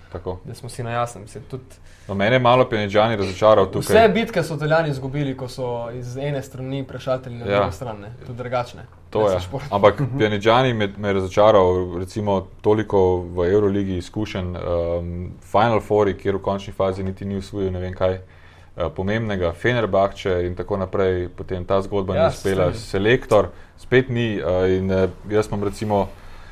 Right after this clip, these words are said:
Speaker 1: določeno mnenje o Sergiu Scariolu in o, ne vem, Piniju Gershonu. Počasi,
Speaker 2: Ja, s-,
Speaker 1: počasi
Speaker 2: smo na
Speaker 1: mi,
Speaker 2: enak
Speaker 1: počasi
Speaker 2: način.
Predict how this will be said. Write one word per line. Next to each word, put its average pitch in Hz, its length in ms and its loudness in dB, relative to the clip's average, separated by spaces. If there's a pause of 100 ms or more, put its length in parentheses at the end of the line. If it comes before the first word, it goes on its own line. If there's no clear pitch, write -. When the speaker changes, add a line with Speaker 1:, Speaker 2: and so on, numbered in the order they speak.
(120)
Speaker 1:
določeno 104 520 4
mnenje 101 420 4
o 95 220 6
Sergiu 98 420 2
Scariolu 104 640 4
in 98 200 0
o, 90 380 0
ne 98 180 -4
vem, 95 260 -2
Piniju 104 320 -4
Gershonu. 113 600 0
Počasi, 107 500 4
Speaker 2:
Ja, - 20 0
s-, 110 120 -6
Speaker 1:
počasi 120 400 8
Speaker 2:
smo 139 80 4
na 123 40 4
Speaker 1:
mi, 127 80 4
Speaker 2:
enak 147 140 2
Speaker 1:
počasi 131 460 8
Speaker 2:
način. 123 40 0